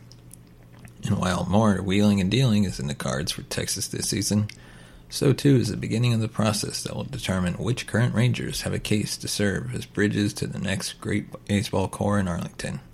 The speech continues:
Moving on more to the game, Willie Calhoun was the prized part of the return that the Texas Rangers received in exchange for trading Yu Darvish to the Dodgers in twenty seventeen.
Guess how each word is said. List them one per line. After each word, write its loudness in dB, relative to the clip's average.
Moving 2
on 0
more 4
to -2
the -2
game, -2
Willie 0
Calhoun 2
was -4
the -8
prized -4
part 0
of -2
the -4
return -2
that -4
the -12
Texas -4
Rangers -2
received -2
in 2
exchange 2
for -6
trading 0
Yu 2
Darvish 0
to -6
the 0
Dodgers 2
in -6
twenty -4
seventeen. -2